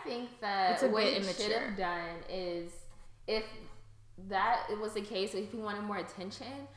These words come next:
Speaker 1: I feel like he should have came at it from a different way. Maybe start, like, advocating against certain things. Maybe start a group. Maybe start, I don't know, anything else. But you didn't have to stage a hate crime, because all that does is,
Speaker 2: Yeah.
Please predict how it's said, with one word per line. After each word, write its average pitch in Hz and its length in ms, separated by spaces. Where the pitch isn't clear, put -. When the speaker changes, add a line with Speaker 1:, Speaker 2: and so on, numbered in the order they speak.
Speaker 1:
I 220 100
feel 240 100
like 214 80
he 233 80
should 190 140
have 202 80
came 185 240
at 175 80
it 165 80
from 175 140
a 160 60
different 156 380
way. 139 220
Maybe 180 280
start, 170 360
like, 131 200
advocating 190 920
against 175 600
certain 185 380
things. 185 280
Maybe 190 240
start 180 300
a 202 40
group. 175 240
Maybe 175 340
start, 170 540
I 190 140
don't 185 180
know, 160 260
anything 262 460
else. 180 560
But 196 260
you 285 60
didn't 349 160
have - 140
to 175 80
stage 190 480
a 170 60
hate 170 240
crime, 160 240
because 190 220
all 214 200
that 214 180
does 185 220
is, 185 80
Speaker 2:
Yeah. - 60